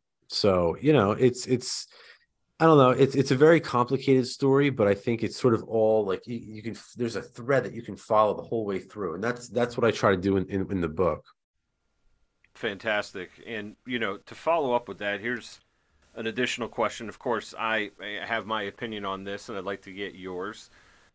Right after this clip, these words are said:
Speaker 2: Uh, one of the results of this, uh, of the Civil War, you, you know, talked about nullification and not utilizing the Supreme Court, that that was not the original intent, uh,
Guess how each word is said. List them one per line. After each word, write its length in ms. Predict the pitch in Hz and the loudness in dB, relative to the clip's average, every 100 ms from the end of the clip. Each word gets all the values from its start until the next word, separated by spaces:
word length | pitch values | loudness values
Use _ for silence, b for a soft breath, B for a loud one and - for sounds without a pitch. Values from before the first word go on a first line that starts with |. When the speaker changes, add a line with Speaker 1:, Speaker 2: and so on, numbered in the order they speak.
| _ | _
Speaker 2:
Uh, 300 | 107 104 101 - _ _ _ _ - | 0 2 0 -4 _ _ _ _ -18
one 360 | 120 139 180 | -6 0 0
of 100 | 185 | 0
the 80 | 151 | -2
results 540 | 135 - 117 117 117 | -6 -4 0 0 -2
of 300 | 110 98 - | -6 -8 -10
this, 320 | 95 104 - 117 | -10 -8 -8 -6
uh, 60 | |
of 300 | 98 - 98 | -6 -6 -8
the 80 | 107 | -12
Civil 320 | - 113 101 | -10 -8 -8
War, 480 | 95 98 98 71 - _ _ b b b b | -8 -4 -4 -4 -10 _ _ b b b b
you, 500 | - 117 120 117 117 | -8 -4 -2 -4 -6
you 140 | 101 117 | -8 -8
know, 120 | 98 | -8
talked 320 | - 139 139 | 0 2 2
about 260 | 127 117 107 | 0 0 0
nullification 800 | 113 113 107 - 113 104 - 101 | -2 -4 -6 -8 -6 -6 -8 -10
and 200 | 95 101 | -12 -4
not 260 | 113 120 | -2 -2
utilizing 1040 | 98 107 120 110 98 98 98 90 95 90 90 b b b b | -4 -6 -6 -4 -4 -4 -4 -8 -12 -12 -16 b b b b
the 100 | - | -14
Supreme 460 | - 113 135 123 113 | -10 -8 -4 -4 -6
Court, 300 | - 117 110 | -2 0 0
that 120 | 110 | -2
that 160 | 110 107 | -2 -2
was 180 | 98 101 | -4 -4
not 340 | 110 117 104 | 0 0 0
the 120 | 110 | -6
original 460 | 104 107 104 107 101 | -6 -8 -8 -12 -14
intent, 640 | 95 - 135 117 120 - - _ _ _ _ - | -14 -8 -4 -4 -4 -14 -20 _ _ _ _ 0
uh, 340 | 107 101 98 | 2 2 0